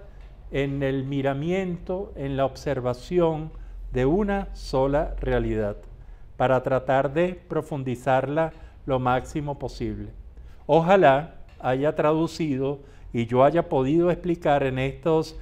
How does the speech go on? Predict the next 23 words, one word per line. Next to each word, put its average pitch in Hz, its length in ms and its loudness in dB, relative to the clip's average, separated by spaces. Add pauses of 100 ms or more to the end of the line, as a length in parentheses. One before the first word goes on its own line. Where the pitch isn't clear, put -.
(240)
pocos 147 260 0
minutos 196 680 -2 (360)
lo 139 420 2
que 127 400 0 (400)
es 175 440 -2
nuestro 131 440 -4
concepto 139 800 -4 (300)
de 170 400 -4
contemplación, 160 1300 -2 (380)
que 131 140 4
va 135 160 6
más 175 200 2
allá 165 440 4
de 160 260 0
la 165 280 2
consideración, 170 1300 0 (420)
la 131 160 -2
atención 143 920 -4 (440)
o 127 440 -4
el 127 580 -4
miramiento 175 960 -6 (400)
que 131 160 -4
se, 131 460 -6